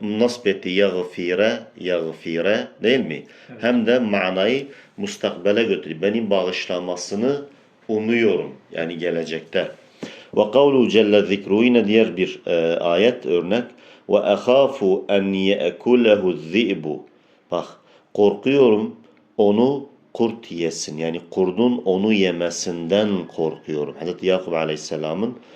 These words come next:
Speaker 1: Hazreti Yusuf için söylediği, e, diğer oğullarına söylediği söz. Şimdi en gelmiş, bir kere mastar yaptı. Yemesinden, yani yemek yemesinden korkuyorum. Mekmak yaptı. İki,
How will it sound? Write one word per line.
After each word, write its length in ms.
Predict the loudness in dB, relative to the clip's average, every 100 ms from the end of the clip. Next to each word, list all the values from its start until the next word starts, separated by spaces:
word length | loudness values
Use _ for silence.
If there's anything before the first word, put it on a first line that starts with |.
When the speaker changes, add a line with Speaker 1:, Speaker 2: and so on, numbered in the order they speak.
| -20 -20 -8
Speaker 1:
Hazreti 300 | -6 -4 -6
Yusuf 320 | -8 -8 -10
için 220 | -8 -8
söylediği, 540 | -8 -8 -6 -8 -8 -12 -8
e, 280 | -6 -6 -4
diğer 140 | -2
oğullarına 600 | -2 -4 -6 -8 -8 -10
söylediği 680 | -10 -10 -8 -8 -6 -8 -8 -16 _ _
söz. 460 | -6 -2 0 -2 -10 -20 -18
Şimdi 220 | -2 2 4
en 340 | 4 2 4
gelmiş, 500 | 2 2 -2 -6 -10 -16 _ -6
bir 120 | 0
kere 240 | 4 4
mastar 440 | 4 2 2 2 4
yaptı. 500 | 4 0 -4 -6 -8 -18 _ -6
Yemesinden, 1000 | 0 2 2 -2 -2 -4 -4 0 0 2
yani 220 | -2 -4
yemek 720 | -4 -2 0 0 -2 -10 -10 _ -8
yemesinden 840 | -6 -4 -6 -6 -6 -2 0 -2
korkuyorum. 580 | -4 -6 -6 -10 -10 -6
Mekmak 580 | -6 -6 -2 -2 -2 -4
yaptı. 320 | -8 -8 -12
İki, 440 | -10 -2 -2 -2